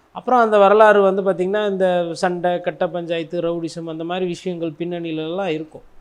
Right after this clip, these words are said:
அதுக்கப்புறம் அவங்க வந்து அரசியல்ல வந்துட்டு before and after marriage, இல்ல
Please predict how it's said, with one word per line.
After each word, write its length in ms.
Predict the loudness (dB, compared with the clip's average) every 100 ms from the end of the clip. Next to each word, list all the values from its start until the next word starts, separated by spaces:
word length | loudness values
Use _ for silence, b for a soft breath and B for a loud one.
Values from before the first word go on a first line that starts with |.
| -20 _ _
அதுக்கப்புறம் 420 | -4 0 4 8 8
அவங்க 360 | 8 6 6
வந்து 20 |
அரசியல்ல 540 | 6 6 4 4 4 2
வந்துட்டு 340 | 0 -4 -4
before 380 | -2 -2 0 0
and 100 | 2
after 520 | 2 0 0 -2 -2 -12 -6
marriage, 380 | -4 -2 -2 -4
இல்ல 300 | -6 -6